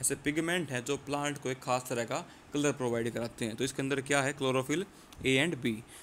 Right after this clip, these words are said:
The pigment are localized in definite chloroplast, और सबको पता है कि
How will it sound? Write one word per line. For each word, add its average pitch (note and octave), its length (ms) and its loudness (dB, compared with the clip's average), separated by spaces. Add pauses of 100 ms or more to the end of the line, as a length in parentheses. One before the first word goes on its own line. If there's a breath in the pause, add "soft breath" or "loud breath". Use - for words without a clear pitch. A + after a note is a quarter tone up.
(220 loud breath)
The D3+ 120 4 (100)
pigment F#3 460 6
are D3 160 4 (140)
localized D3+ 520 4 (380 loud breath)
in C#3+ 160 2
definite D3+ 420 2
chloroplast, A#2+ 580 0 (360 loud breath)
और A#2 80 -4
सबको D3+ 280 0
पता D3 240 2
है C#3+ 80 8
कि D#3 180 2